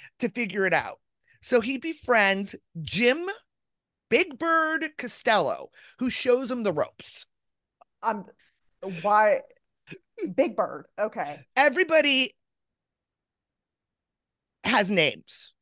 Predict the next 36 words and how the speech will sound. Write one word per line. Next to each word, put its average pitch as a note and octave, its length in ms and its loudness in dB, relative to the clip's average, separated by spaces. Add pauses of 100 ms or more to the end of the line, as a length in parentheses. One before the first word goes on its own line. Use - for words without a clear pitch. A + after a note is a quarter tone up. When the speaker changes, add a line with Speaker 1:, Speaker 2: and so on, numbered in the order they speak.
Speaker 1:
like, E3+ 240 -2
m-, G3+ 160 0
m-, F#3+ 460 0
nicknames, F#3 420 0
'cause F3+ 220 -10 (100)
it's A#3 180 0
like, C4+ 260 0 (220)
it's - 220 -8
literally, F#4 380 2
it's D#4 100 0
like C4+ 160 0
the B3+ 80 -2
fucking A#3 280 -2
mob. A3 340 -2 (720)
Speaker 2:
Yeah, A4 260 2
that's F4+ 220 2
what G4+ 160 -6
it, E4+ 240 -4
it C#4+ 160 -6
sounds D#4+ 400 -4
like. F3+ 460 -2
And B3 120 0
also, E4+ 460 0
I C4 60 0
love C4 280 0
how, C4 260 -4
you A3+ 180 -10
know, G3 300 -2
I'm A3 200 -4
wondering B3+ 380 -4
if G#3+ 120 -10
he B3 140 -6
was G#3 160 -8
actually G#3+ 380 -4
very G3 300 -4
small. F3 640 -6